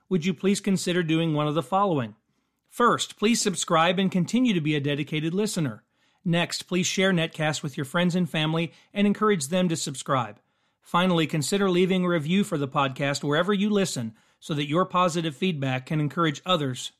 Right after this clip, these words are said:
to listen. Take a few moments after we sign off to visit our website at netcasthost dot com. Here you will find transcripts of the podcast on the blog. You can sign up for our free newsletter,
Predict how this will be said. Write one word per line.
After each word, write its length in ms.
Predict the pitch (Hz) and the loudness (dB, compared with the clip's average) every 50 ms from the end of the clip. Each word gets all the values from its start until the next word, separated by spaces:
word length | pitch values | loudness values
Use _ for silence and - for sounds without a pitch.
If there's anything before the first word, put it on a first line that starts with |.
| _ _ - | _ _ -6
to 100 | 151 139 | -4 -2
listen. 380 | 135 127 - - 135 131 135 - _ _ _ _ _ _ _ _ _ _ _ _ | -2 -2 -2 -6 -10 -14 -18 -20 _ _ _ _ _ _ _ _ _ _ _ _
Take 200 | - 247 247 - | -2 0 0 0
a 60 | 277 - | 0 0
few 160 | - 262 233 | 2 4 6
moments 320 | 202 185 180 185 180 - | 6 6 4 2 2 2
after 220 | 175 170 165 - 170 | 0 0 0 0 0
we 100 | 160 156 | 0 0
sign 280 | - - 165 156 151 | 0 0 0 2 2
off 180 | 147 151 147 - | 2 0 0 -2
to 60 | 160 | -2
visit 280 | 143 165 165 165 175 170 | -2 -2 0 0 2 2
our 100 | 175 170 | 2 2
website 460 | 156 156 143 131 - - 135 120 117 | 2 0 0 -2 -2 -4 -4 -4 -4
at 140 | 135 - 135 | -6 -6 -4
netcasthost 880 | 147 160 170 165 - 160 156 160 - - - 170 165 170 165 - - - - 151 | -4 -4 -4 -6 -6 -4 -4 -4 -4 -4 -2 0 0 0 -2 -4 -10 -16 -14 -10
dot 260 | 143 143 147 143 - | -8 -6 -6 -6 -4
com. 360 | - 151 139 120 110 104 - _ _ _ _ _ _ _ _ _ | -2 0 0 0 0 -4 -10 _ _ _ _ _ _ _ _ _
Here 140 | - 190 185 | 2 2 4
you 180 | 190 180 180 | 4 4 2
will 120 | 165 165 143 | 2 0 0
find 260 | - 165 160 160 156 | 0 0 0 0 0
transcripts 580 | - 185 190 196 190 - - 170 143 127 - | 0 0 2 2 0 0 0 -2 -4 -4 -4
of 120 | - 139 123 | -6 -4 -4
the 100 | 135 131 | -4 -4
podcast 580 | 131 143 147 151 147 - 160 147 151 143 - | 0 0 0 0 0 -4 -6 -4 -4 -4 -4
on 100 | 151 143 | -4 -2
the 80 | 139 131 | -2 -2
blog. 360 | 127 139 139 151 175 214 202 - - - _ _ _ | 0 2 2 2 2 2 0 -6 -12 -20 _ _ _
You 120 | - 185 - | -4 -2 0
can 140 | 196 170 | 0 0
sign 300 | 156 - - 170 165 170 | 0 0 0 0 0 0
up 100 | 180 175 | -2 -4
for 220 | - - 170 165 156 | -6 -4 -2 0 0
our 80 | 156 | 0
free 260 | - - - 185 202 208 | -2 -2 -2 0 2 4
newsletter, 580 | 196 180 170 147 - 147 135 143 160 180 - | 4 2 0 -2 -4 -4 -4 -4 -4 -6 -6